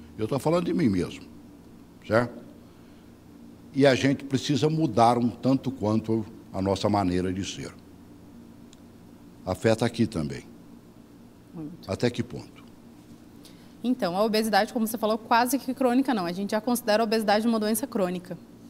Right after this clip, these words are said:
Speaker 1: Já é crônica.
Speaker 2: Já é uma doença crônica, justamente pelo fato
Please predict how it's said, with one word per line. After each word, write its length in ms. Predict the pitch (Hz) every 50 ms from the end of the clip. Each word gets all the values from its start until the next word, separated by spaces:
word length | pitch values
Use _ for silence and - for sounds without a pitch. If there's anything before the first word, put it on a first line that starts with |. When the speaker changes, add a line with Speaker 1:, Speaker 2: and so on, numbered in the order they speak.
| - - - -
Speaker 1:
Já 280 | - - - 98 76 82
é 100 | 92 98
crônica. 220 | 92 - 165 170 180
Speaker 2:
Já 160 | 180 180 190
é 160 | 185 175 180
uma 160 | 180 185 196 190
doença 300 | 185 185 185 180 - 220
crônica, 500 | - - 196 185 180 190 196 196 202 196
justamente 520 | 185 226 233 - 277 240 220 220 226 233
pelo 180 | - 233 220 220
fato 380 | 220 - 208 202 208 - 240